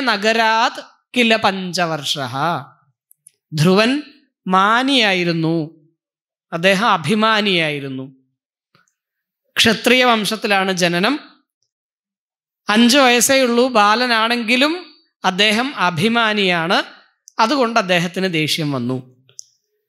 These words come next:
ഇനി ക്ഷത്രിയ വംശത്തിലൊന്നും ജനിച്ചില്ലെങ്കിലും ഏത് വംശത്തിൽ ജനിച്ചാലും അഞ്ച് വയസ്സല്ല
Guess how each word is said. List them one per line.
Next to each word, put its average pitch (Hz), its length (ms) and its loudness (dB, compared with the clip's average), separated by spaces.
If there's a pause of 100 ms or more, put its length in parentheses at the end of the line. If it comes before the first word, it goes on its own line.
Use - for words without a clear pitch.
(400)
ഇനി 226 220 4 (240)
ക്ഷത്രിയ 202 440 2
വംശത്തിലൊന്നും 214 720 0
ജനിച്ചില്ലെങ്കിലും 143 760 -2 (760)
ഏത് 202 320 2
വംശത്തിൽ 247 540 0
ജനിച്ചാലും 165 640 -4 (540)
അഞ്ച് 214 340 0
വയസ്സല്ല 247 520 0